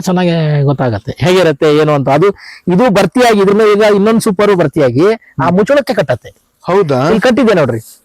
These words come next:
Speaker 1: ಗೆರೆ ಗೆರೆ ಗೆರೆ ಇದೆ ನೋಡ್ರಿ, ಅದಕ್ಕೆ ಕಟ್ಬಿಡಿ.
Speaker 2: ಈಗ ನಿಮ್ ಹತ್ರ ಎಷ್ಟು ಸೂಪರ್ ಇದಾವೆ ಒಂದೊಂದಕ್ಕೆ?
Speaker 1: ಇದೊಂದಕ್ಕೆ ಎರಡೆರಡು ಕೊಡ್ತೀವಿ.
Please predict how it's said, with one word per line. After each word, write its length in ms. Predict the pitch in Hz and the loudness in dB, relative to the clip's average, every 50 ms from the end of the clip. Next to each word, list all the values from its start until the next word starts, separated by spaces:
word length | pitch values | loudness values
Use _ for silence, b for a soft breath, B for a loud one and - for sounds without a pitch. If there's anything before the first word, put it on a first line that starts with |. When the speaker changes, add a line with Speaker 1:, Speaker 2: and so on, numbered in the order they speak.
| _ - 202 | _ -4 -2
Speaker 1:
ಗೆರೆ 200 | 180 196 202 208 | 0 2 2 2
ಗೆರೆ 200 | 202 196 196 190 | 2 2 2 2
ಗೆರೆ 160 | 190 185 185 | 2 2 2
ಇದೆ 140 | 180 165 160 | 2 0 0
ನೋಡ್ರಿ, 220 | 139 131 120 127 | -2 -2 -2 -4
ಅದಕ್ಕೆ 320 | 120 120 175 190 196 254 233 | -2 -2 -2 0 0 0 -2
ಕಟ್ಬಿಡಿ. 340 | 202 175 - - - 185 180 | -2 -4 -4 -4 -4 -2 -2
Speaker 2:
ಈಗ 80 | 175 | 0
ನಿಮ್ 140 | 185 185 190 | 0 0 0
ಹತ್ರ 140 | 196 175 180 | 0 0 0
ಎಷ್ಟು 260 | 180 175 - - 240 | -2 -2 -2 -4 -4
ಸೂಪರ್ 360 | - - 214 165 - 180 165 | -2 -2 -2 -2 -2 0 0
ಇದಾವೆ 240 | 160 143 143 135 135 | 0 0 0 0 0
ಒಂದೊಂದಕ್ಕೆ? 520 | 135 135 139 135 135 135 123 - 190 - | 0 0 0 0 0 0 0 0 0 0
Speaker 1:
ಇದೊಂದಕ್ಕೆ 500 | 214 202 240 233 233 214 220 220 202 226 | 0 0 0 0 0 0 -2 -2 0 0
ಎರಡೆರಡು 260 | 185 165 165 165 160 - | 0 2 2 0 -2 -2
ಕೊಡ್ತೀವಿ. 300 | - 107 - - 104 | -4 -8 -8 -10 -18